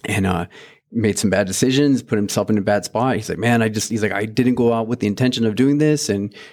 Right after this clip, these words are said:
you know, like, one thing led to another. And now I'm suffering all this stuff. You know what I mean? And he's like, "Dude, I'm just struggling. Like, I feel like I let you down. I feel like I let these people down. I feel like I let the Lord down." I'm like, "Look, dude, you were never holding me up to begin with."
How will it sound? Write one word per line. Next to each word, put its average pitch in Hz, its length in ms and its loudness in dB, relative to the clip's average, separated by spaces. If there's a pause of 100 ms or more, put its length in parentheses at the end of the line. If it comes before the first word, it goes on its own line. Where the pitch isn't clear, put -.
you 104 100 -4
know, 113 160 4
like, 98 240 -2
one 113 280 2
thing 123 180 2
led 117 180 2
to - 80 0
another. 127 560 4
And 104 460 0
now 110 260 -2
I'm 107 460 -4
suffering 107 360 2
all 98 120 0
this - 160 -6
stuff. - 360 -6 (140)
You 110 140 0
know 101 80 4
what 101 80 2
I - 20 2
mean? 120 320 2
And 101 320 0
he's 104 140 -12
like, 101 80 -8
"Dude, 110 140 0
I'm 113 120 2
just - 280 -2
struggling. 95 600 -2 (320)
Like, - 120 -8
I - 20 -6
feel - 220 2
like 107 180 -2
I 104 80 2
let 98 200 0
you 98 100 -2
down. 135 360 2
I 117 40 0
feel 113 160 0
like 104 160 -2
I - 40 -4
let 101 220 -2 (180)
these 120 200 2
people 123 260 2
down. 117 240 4
I 104 40 0
feel 80 160 -2
like 104 160 -2
I - 20 0
let 104 180 2
the - 80 -4
Lord 110 220 2
down." 127 140 2
I'm 117 60 0
like, 101 120 -4
"Look, 120 160 0
dude, 101 160 0
you 123 60 2
were 147 60 4
never 90 200 -2
holding 95 240 -4
me 98 120 -2
up 101 180 -2
to - 80 -10
begin 98 260 2
with." 87 200 -4